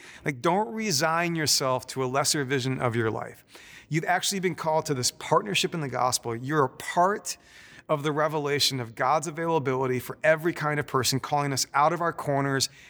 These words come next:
into this new, strange, beloved, beautiful human community. That's what you're a part of. That's the story that you've been invited into." So,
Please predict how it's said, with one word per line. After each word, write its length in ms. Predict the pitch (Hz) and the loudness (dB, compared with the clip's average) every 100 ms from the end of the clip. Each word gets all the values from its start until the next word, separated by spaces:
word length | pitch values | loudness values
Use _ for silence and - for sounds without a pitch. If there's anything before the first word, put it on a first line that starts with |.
| - | -8
into 220 | - 143 135 | 0 0 2
this 200 | 139 - | 0 0
new, 460 | 139 147 160 170 | 0 2 2 2
strange, 560 | 165 - 147 147 147 117 | 2 0 0 -2 -2 -2
beloved, 480 | 131 123 135 143 117 | -2 0 0 0 -4
beautiful 360 | 135 135 131 | -6 -4 -2
human 260 | 120 123 117 | 0 0 -2
community. 500 | - 117 113 104 101 - - - _ | 0 0 2 -2 -8 -14 -20 -20 _
That's 260 | - 175 208 | 0 2 2
what 140 | 220 | -2
you're 180 | 208 180 | -2 -2
a 60 | 160 | -2
part 320 | - 123 117 | 2 2 2
of. 100 | 117 - 123 | -2 -6 0
That's 240 | 160 - | 2 2
the 120 | 208 | 0
story 340 | 170 - 180 151 | 0 0 -2 -2
that 100 | 170 | -2
you've 100 | 139 | -2
been 100 | 135 | 0
invited 300 | 123 117 113 | 0 0 0
into." 300 | 147 127 123 | -2 -4 -2
So, 720 | - - 196 180 127 117 | 0 0 2 2 2 -4